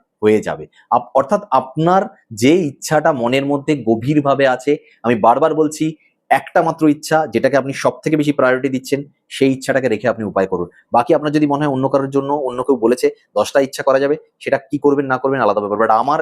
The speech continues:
এই উপায়তে একটা ইচ্ছাকে প্রায়োরিটি দেবেন, সেই ইচ্ছাটা করবেন এবং ইউনিভার্স সেই ইচ্ছাটা খুব তাড়াতাড়ি আপনার পূরণ করবে। এতটুকু আমি বলে রাখলাম। ভিডিও ভালো লাগলে লাইক করবেন, অন্যদের সাথে শেয়ার করুন, কোনো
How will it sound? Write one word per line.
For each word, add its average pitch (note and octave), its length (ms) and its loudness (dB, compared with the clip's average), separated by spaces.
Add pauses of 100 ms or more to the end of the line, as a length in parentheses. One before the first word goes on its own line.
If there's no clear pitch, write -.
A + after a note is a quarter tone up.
এই C3 60 -2
উপায়তে B2 400 -2
একটা A#2+ 360 0
ইচ্ছাকে A2 360 -6
প্রায়োরিটি G2+ 340 -2
দেবেন, A2 260 -2 (240)
সেই A2+ 220 2
ইচ্ছাটা A#2+ 300 -4
করবেন B2 300 -2
এবং G#2 200 -6 (220)
ইউনিভার্স B2 380 -2 (180)
সেই G#2 160 -2
ইচ্ছাটা G#2+ 220 -4
খুব G2 140 -6
তাড়াতাড়ি F2+ 260 -4
আপনার F2 160 -8
পূরণ D#2 240 -14
করবে। - 220 -16
এতটুকু F#2+ 280 -6
আমি F#2+ 100 -4
বলে E2 160 -6
রাখলাম। - 300 -10 (920)
ভিডিও C3 240 4
ভালো D#3 120 2
লাগলে D#3+ 180 2
লাইক C3+ 320 0
করবেন, C3 200 0
অন্যদের D3 220 -2
সাথে E3+ 160 0
শেয়ার E3+ 240 2
করুন, E3 240 0
কোনো E3 380 -2